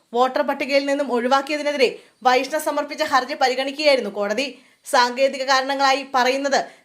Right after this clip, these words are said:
തന്റെ ഭാഗത്തുനിന്നുള്ള പിഴവല്ലെന്നും തെരഞ്ഞെടുപ്പ് കമ്മീഷന്റെ പിഴവാണെന്നും വൈഷ്ണ കോടതിയിൽ വാദിച്ചു. ഇതിന് താൻ ഉത്തരവാദിയല്ല. ഹിയറിംഗിന് വിളിച്ചപ്പോൾ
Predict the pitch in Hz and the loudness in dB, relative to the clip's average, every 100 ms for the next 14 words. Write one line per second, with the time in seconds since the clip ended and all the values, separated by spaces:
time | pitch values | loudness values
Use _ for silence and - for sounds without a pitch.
0 | - 254 262 285 269 269 285 294 285 285 | 0 0 2 0 2 -2 -2 -2 0 0
1 | 285 247 277 285 254 170 - _ _ - | 0 0 2 0 -2 -6 -14 _ _ -2
2 | 254 262 277 294 294 294 285 294 285 269 | 0 2 2 2 0 -2 -2 -4 0 2
3 | 285 285 226 - _ - 262 277 285 269 | 2 0 -4 -8 _ 0 0 0 -4 0
4 | 254 269 262 190 190 214 302 240 - _ | 0 0 -4 -4 -6 -6 -6 -8 -14 _
5 | - 247 262 262 262 262 240 269 277 277 | -8 -2 -2 0 0 0 -2 0 2 2
6 | 214 185 240 - - _ _ - 294 302 | 0 0 0 -2 -12 _ _ -6 2 4
7 | 311 320 311 302 311 311 269 | 4 -2 -4 -2 0 0 0